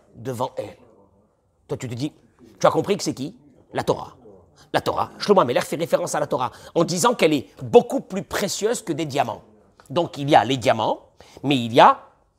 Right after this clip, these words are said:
juste avant, la Torah. Et Shlomo HaMelech, il te dit, tu peux prendre ton or, ton argent, tout ce que tu veux. La Torah, c'est Shlomo HaMelech qui l'a dit. La Torah, celui qui a fait Shir Hashirim, Asher Li Shlomo.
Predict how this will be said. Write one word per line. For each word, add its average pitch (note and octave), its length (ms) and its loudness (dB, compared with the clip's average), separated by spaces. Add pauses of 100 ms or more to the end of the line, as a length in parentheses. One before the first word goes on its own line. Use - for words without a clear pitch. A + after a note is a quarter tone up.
juste A#2 360 -6
avant, B2+ 340 -2
la C#3 160 -4
Torah. - 400 -12 (380)
Et D#3+ 80 0
Shlomo F#3+ 220 4
HaMelech, D#3 260 0
il C#3+ 60 -6
te C#3 60 -4
dit, F#3+ 280 -2 (240)
tu F3+ 100 -4
peux G3 80 -4
prendre F3+ 300 -4
ton F3+ 240 2
or, F3+ 240 2
ton D#3 160 0
argent, D3+ 340 -2
tout - 100 -12
ce - 80 -8
que F3 80 -6
tu - 140 -8
veux. D#3 260 0 (140)
La F3+ 360 4
Torah, A#3 600 4 (300)
c'est D3 100 -6
Shlomo G3 240 4
HaMelech C4+ 320 4
qui D#3+ 120 -8
l'a C#3 100 0
dit. B3+ 280 0 (200)
La G3+ 260 4
Torah, G#3+ 320 6
celui E3+ 300 -6
qui - 80 0
a - 40 2
fait A#3 120 -6
Shir G3+ 200 -4
Hashirim, G3 420 -4
Asher A#3 200 -6
Li A3 140 -6
Shlomo. A3+ 460 6